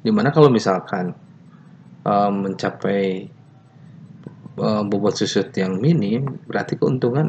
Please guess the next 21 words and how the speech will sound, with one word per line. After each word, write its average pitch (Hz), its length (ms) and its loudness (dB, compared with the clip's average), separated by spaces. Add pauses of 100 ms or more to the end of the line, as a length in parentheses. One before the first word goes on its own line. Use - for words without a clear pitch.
akan 139 240 -4
lebih 123 240 -8 (320)
banyak. 92 480 -4 (1120)
Terus, 160 320 4
apa 131 240 2
yang 139 160 8
dimaksud 113 400 2
dengan 95 240 0
fomologi 98 560 -2
dan 101 80 -2
sebutkan 104 480 -8
contohnya? 90 560 -8 (480)
Fomologi 139 560 2
adalah 110 400 0
ilmu 127 320 0
yang 120 160 2
mempelajari 113 480 0
tentang 127 400 -2
budidaya 120 720 0 (1400)
tanaman 120 640 0
buah-buahan 123 800 2